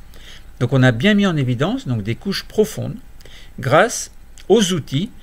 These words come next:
que représentent ces ondes sismiques. Donc, voilà ce que l'on a pu, euh,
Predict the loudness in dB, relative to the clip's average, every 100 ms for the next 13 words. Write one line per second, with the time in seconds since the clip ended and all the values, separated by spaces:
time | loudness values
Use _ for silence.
0 | -20 -18 0 2 4 2 0 0 0 -2
1 | -4 -4 -6 -10 -10 -14 -18 -20 -20 -20
2 | -18 -18 -18 -18 -18 -12 0 0 0 -8
3 | -18 -20 -20 -20 -20 -20 -20 -20 -20 -20
4 | -20 -20 -18 -18 -20 -20 -12 2 6 6
5 | 4 -2 -4 0 2 0 -2 -2 2 2
6 | 2 -2